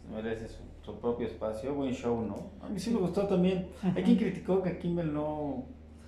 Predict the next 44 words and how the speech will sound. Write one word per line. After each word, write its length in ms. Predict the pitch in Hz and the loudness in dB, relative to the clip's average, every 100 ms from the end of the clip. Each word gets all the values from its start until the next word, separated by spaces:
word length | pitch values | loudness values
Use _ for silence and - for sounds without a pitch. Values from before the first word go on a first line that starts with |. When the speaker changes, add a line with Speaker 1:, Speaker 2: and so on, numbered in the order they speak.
| - - - - - | -18 -18 -18 -14 -2
Speaker 1:
muy 200 | 165 185 | 4 4
soso, 500 | 208 214 - 190 185 269 | 6 4 6 4 4 -2
no 80 | |
sé, 320 | 285 339 381 349 | -2 0 2 2
a 40 | |
mí 120 | 320 | 0
sí 80 | 262 | 0
me 120 | 254 269 | 6 8
late 260 | 269 269 | 8 6
el 140 | 247 - | 2 0
tipo, 440 | 262 - 220 214 | -2 4 4 4
la 80 | 196 | 0
neta 340 | 196 190 208 190 | 0 2 2 2
es 240 | - - - | 0 -8 2
Speaker 2:
Sí, 180 | 226 | 6
lo 140 | 220 208 | 8 8
que 80 | 196 | 8
pasa 140 | 233 | 6
es 20 | |
que 180 | 233 233 | 6 8
Speaker 1:
el 40 | 240 | 8
Speaker 2:
sí, 200 | 202 196 | 8 6
Speaker 1:
Guillermo. 400 | 165 170 139 123 175 | 8 6 6 4 6
Speaker 2:
yo 100 | 208 | 6
creo 160 | 285 | 6
que 120 | - 185 | 6 8
obviamente 640 | 185 180 165 156 156 170 | 8 8 6 4 4 2
sí 340 | - - 123 120 | 2 0 2 4
le 140 | 120 | 6
han 160 | 120 120 | 6 4
de 60 | |
haber 180 | 113 113 | 4 4
dicho, 260 | 117 - 123 | 2 0 2
"Llévatela 540 | 110 113 113 113 104 | 4 2 2 0 0
tranquila", 580 | 113 117 131 113 117 117 | 0 0 0 2 2 2
para 180 | 95 95 | 0 0
evitar, 540 | 92 90 104 104 92 90 | -2 -2 -2 -2 -2 -4
¿no? 360 | 110 185 147 92 | 0 0 0 -2
Eh, 180 | 90 87 - - - - - - - | -4 -4 -10 -18 -20 -20 -20 -20 -12
que 100 | 110 | -8
suceda 520 | - - 113 110 104 104 | -8 -8 -4 0 0 0
algo 260 | 101 101 | 0 -4
como, 380 | - 95 92 92 90 - - - - - - | -4 -4 -4 -6 -8 -14 -18 -20 -20 -16 -8
eh, 120 | 113 | -6